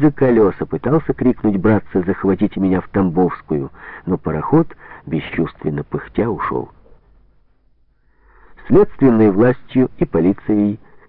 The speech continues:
было поднято в селе и в покрывавшем выгон кустарнике восемнадцать свежих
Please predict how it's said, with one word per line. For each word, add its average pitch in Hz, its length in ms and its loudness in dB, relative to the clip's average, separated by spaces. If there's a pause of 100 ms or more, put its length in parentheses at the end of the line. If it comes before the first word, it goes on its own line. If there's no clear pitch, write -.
(360)
было 196 240 6
поднято 160 480 4
в 123 60 -4 (100)
селе 139 340 4 (460)
и 87 120 -2
в - 140 -10
покрывавшем 107 800 2
выгон 110 400 2
кустарнике 135 880 -2 (580)
восемнадцать 131 960 2 (160)
свежих 139 520 0